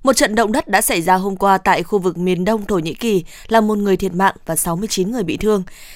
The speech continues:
Trận động đất có độ lớn năm phẩy sáu với tâm chấn nằm ở huyện Yesiyut thuộc tỉnh Malatya.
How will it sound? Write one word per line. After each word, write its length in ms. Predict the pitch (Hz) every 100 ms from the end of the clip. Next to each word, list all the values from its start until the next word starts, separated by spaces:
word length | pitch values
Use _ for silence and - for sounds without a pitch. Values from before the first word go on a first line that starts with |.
| -
Trận 160 | -
động 140 | 214 208
đất 180 | - -
có 100 | 208
độ 120 | 240
lớn 360 | 196 196 220
năm 160 | 262 226
phẩy 160 | 202 160
sáu 400 | - 175 196 -
với 120 | 196 190
tâm 200 | 214 190
chấn 340 | 190 170 269
nằm 200 | 254 185 -
ở 140 | 190
huyện 340 | 156 180 165 175
Yesiyut 540 | 196 - 196 202 320 - - -
thuộc 220 | 226 185
tỉnh 280 | 220 180 165
Malatya. 640 | 202 214 208 196 190 185